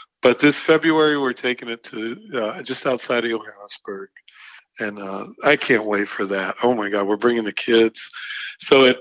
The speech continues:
like, five in the morning, you go out in the open-air Jeeps and do a, do a, you know, a safari run and see the wild animals in the,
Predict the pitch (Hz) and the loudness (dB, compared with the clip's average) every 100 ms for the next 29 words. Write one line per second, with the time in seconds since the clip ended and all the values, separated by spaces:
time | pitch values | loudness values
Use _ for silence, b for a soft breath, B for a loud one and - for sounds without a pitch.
0 | - 135 123 - 139 151 156 151 135 135 | 2 2 2 -2 0 -2 -2 -8 -6 -6
1 | 131 123 113 123 117 113 110 110 113 113 | -6 -10 -4 0 0 -2 -6 -12 -8 -8
2 | 117 123 113 107 - 107 104 - - 104 | -6 -8 -6 -8 -10 -12 -12 -14 -20 -16
3 | 98 104 98 - _ - 117 101 - _ | -8 -8 -8 -14 _ -10 -6 -6 -8 _
4 | _ 113 101 92 92 _ B B B B | _ -10 -10 -12 -18 _ B B B B
5 | 117 101 - - - 113 110 98 95 98 | -4 -2 -2 0 4 6 6 4 -2 -8
6 | 95 95 95 101 - B B B B 104 | -8 -10 -12 -20 -20 B B B B -10
7 | 104 - 117 110 101 104 101 101 104 98 | -8 -2 2 2 0 -4 -6 -6 -6 -8
8 | 95 95 104 - 101 110 113 | -10 -12 -12 -6 -6 -4 -10